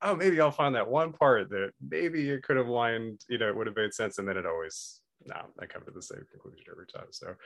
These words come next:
I don't know if that was ever, uh, I guess, something that you guys noticed that was an issue, or whether you were just like, "Ah, this is funny, let's just ride along with it." So, uh, either of you two wanna, wanna throw in your thoughts on that, or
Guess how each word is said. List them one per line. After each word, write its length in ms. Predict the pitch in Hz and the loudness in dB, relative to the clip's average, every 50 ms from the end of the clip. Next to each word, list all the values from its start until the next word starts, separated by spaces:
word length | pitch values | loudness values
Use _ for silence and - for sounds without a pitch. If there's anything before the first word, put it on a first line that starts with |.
| - - - - - - - | -16 -16 -16 -16 -18 -2 4
I 60 | 120 120 | 8 10
don't 80 | 123 | 10
know 140 | 123 117 110 | 12 10 10
if 60 | 110 | 8
that 120 | 117 113 104 | 8 6 6
was 260 | 107 104 95 - - - | 6 2 0 -4 -2 0
ever, 380 | 110 107 107 107 101 98 95 - - - _ _ - | 0 2 2 2 0 -2 -4 -10 -16 -20 _ _ 0
uh, 380 | 107 101 98 95 95 95 98 98 - - - | 2 4 4 4 4 2 0 -2 -6 -4 -2
I 80 | 107 101 | 0 0
guess, 160 | 104 98 - | 0 2 2
something 300 | - 117 - 117 104 92 | 2 2 2 0 0 0
that 140 | 98 95 92 | 0 0 0
you 120 | 104 104 | -2 -2
guys 340 | 107 104 101 98 98 98 - - _ _ _ _ _ _ _ _ _ _ | 0 2 2 2 0 -2 -6 -12 _ _ _ _ _ _ _ _ _ _
noticed 540 | 117 120 131 156 160 160 151 147 139 - - | -2 2 6 8 8 8 6 4 0 0 2
that 160 | 127 104 104 | 2 2 2
was 160 | 110 110 101 | 0 -4 -6
an 260 | 107 110 107 104 104 - 90 | -6 -6 -8 -8 -12 -12 -6
issue, 460 | - 156 165 165 - - 160 156 151 | -2 -2 0 0 -2 -2 -2 -2 0
or 240 | 139 127 120 113 107 | 2 2 4 4 4
whether 260 | 104 107 101 107 101 | 4 2 2 2 0
you 200 | 98 95 95 95 | 0 -2 -2 -4
were 80 | 95 90 | -6 -8
just 260 | 82 90 85 - - | -8 -10 -12 -8 -4
like, 220 | 98 92 92 - - | -4 -4 -4 -4 -4
"Ah, 140 | 98 98 92 | -4 -4 -4
this 180 | 92 90 - | -6 -8 -10
is 140 | 92 90 - | -12 -12 -8
funny, 240 | - 87 85 82 82 | -6 -6 -4 -4 -6
let's 240 | 80 80 82 - - | -6 -8 -10 -12 -12
just 180 | 85 82 - - | -14 -14 -12 -12
ride 200 | - - - - | -12 -10 -10 -10
along 240 | - - - - - | -10 -10 -10 -12 -12
with 160 | 50 50 - | -12 -12 -12
it." 140 | 53 - - _ _ _ _ _ - - - | -14 -16 -16 _ _ _ _ _ -18 -18 -18
So, 160 | - - - - 78 104 - _ _ _ _ _ _ _ _ _ _ _ _ _ - | -18 -18 -16 -16 -16 -18 -20 _ _ _ _ _ _ _ _ _ _ _ _ _ -8
uh, 220 | 80 82 - 92 95 - - 127 | -8 -6 -8 -10 -12 -8 0 2
either 220 | 123 120 123 120 | 6 6 6 6
of 40 | 113 | 6
you 100 | 117 113 | 2 0
two 220 | - 123 120 120 | 0 0 0 2
wanna, 380 | 113 110 110 113 110 107 107 - _ _ _ _ _ | 2 4 4 4 2 2 0 -4 _ _ _ _ _
wanna 260 | - 107 101 104 101 | -8 -6 -4 -4 -4
throw 320 | 98 - 117 107 104 104 104 | -4 -2 0 0 2 2 0
in 180 | 101 104 98 104 | 0 -2 -6 -6
your 120 | 107 98 | -8 -4
thoughts 300 | 98 113 107 107 98 - | 0 0 0 0 0 0
on 140 | 110 104 107 | -2 -2 -2
that, 300 | 110 113 113 113 110 107 104 | -2 -2 -2 -4 -4 -4 -4
or 280 | 98 92 95 98 120 | -6 -4 -4 -4 -4